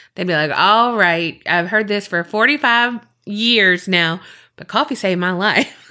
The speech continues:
<laughs> I really would say that. But wow.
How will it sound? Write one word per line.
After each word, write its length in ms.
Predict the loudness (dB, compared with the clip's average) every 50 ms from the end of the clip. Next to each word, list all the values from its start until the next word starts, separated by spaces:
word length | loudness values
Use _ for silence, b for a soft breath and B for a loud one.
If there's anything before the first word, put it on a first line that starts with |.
| 2
<laughs> 540 | 2 2 -2 -6 -6 -6 -8 -8 -8 -8 -10 -12 _ B B B B B B B B B B B B B B _ _ _ _ -6
I 60 | -4
really 260 | -2 -2 -2 -2 -2 -4
would 220 | -6 -6 -8 -10
say 140 | -10 -12 -12 -12
that. 240 | -12 -14 -14 -16 _ _ _ _ _ _ _ _ _ _ _ _ _ _ -14
But 360 | -8 -6 -4 -4 -6 -8 -10
wow. 600 | -10 -4 -2 0 0 0 -2 -6 -10 -14 -16 -18